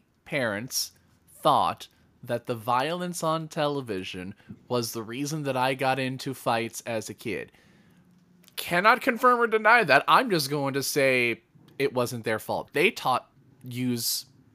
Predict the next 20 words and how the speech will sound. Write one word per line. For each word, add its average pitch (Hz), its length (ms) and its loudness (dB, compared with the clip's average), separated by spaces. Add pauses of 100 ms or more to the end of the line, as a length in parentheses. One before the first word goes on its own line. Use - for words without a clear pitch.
(100)
martial 113 400 -4
arts 107 180 -2
for - 120 -6
self-defense. - 960 -6 (840)
That's 135 220 0
my 123 220 0
out 95 220 -4
for - 140 -16
that. 76 240 -12 (760)
You 220 220 -2
also 247 300 4
mentioned 196 440 -4
about 151 500 0 (1200)
wanting 156 280 6
to 156 80 -2
be 135 240 -4
there 120 520 0 (520)
for 113 760 -2 (480)
your 107 220 -6
kids 95 640 -6